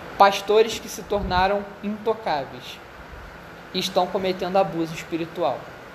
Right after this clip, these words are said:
E não acho que isso é um problema só de pastores, isso é um problema de cada um de nós também. Se não houver uma igreja, se não houver um irmão pra te exortar, você tem um grande risco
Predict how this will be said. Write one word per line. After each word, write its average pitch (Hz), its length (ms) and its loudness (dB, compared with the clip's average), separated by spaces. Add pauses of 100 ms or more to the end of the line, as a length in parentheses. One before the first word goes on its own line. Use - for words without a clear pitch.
(1400)
E 185 80 0
não 226 240 8
acho 214 240 6
que 226 100 -6
isso 220 140 -6
é 220 40 0
um 214 60 -2
problema 196 380 -2
só 185 160 -4
de 175 100 -10
pastores, 156 440 -2
isso 156 200 -12
é 165 40 -6
um 170 40 -6
problema 170 400 -8
de 170 100 -12
cada 175 240 2
um 180 120 -2
de 185 100 -4
nós 165 260 -2
também. 180 320 -4 (1500)
Se - 180 0
não 269 320 10
houver 220 220 6
uma 226 180 6
igreja, 170 520 0
se - 140 -10
não 226 220 2
houver 214 260 4
um 220 140 2
irmão 185 280 -2
pra 190 140 -2
te 185 140 -4
exortar, 175 580 4 (680)
você 170 440 -2
tem 185 120 -2
um 185 120 -2
grande 262 720 2 (240)
risco 190 580 0